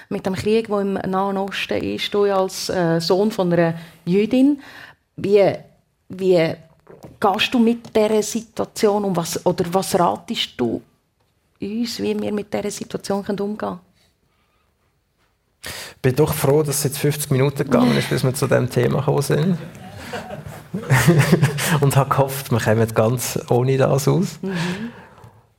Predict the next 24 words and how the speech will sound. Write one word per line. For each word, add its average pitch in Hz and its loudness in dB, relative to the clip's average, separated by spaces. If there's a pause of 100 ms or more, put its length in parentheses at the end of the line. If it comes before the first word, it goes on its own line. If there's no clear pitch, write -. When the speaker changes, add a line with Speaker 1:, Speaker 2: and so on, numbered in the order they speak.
(340)
Speaker 2:
Ähm, 98 0
ja, 113 2
wie 131 0
du - 2
richtig 147 0
sagst, - 0
oder? 160 2
Als, 131 -2
als 127 -2
jüdischer 135 0
Mensch 123 0
ist 123 -2
man 127 2
betroffen - 0
von 143 0
dem. 139 2 (1400)
Auf - -6
die 113 2
eine 113 0
Seite, 131 0
auf 127 -4
die - 2
andere 131 2
Seite, 127 0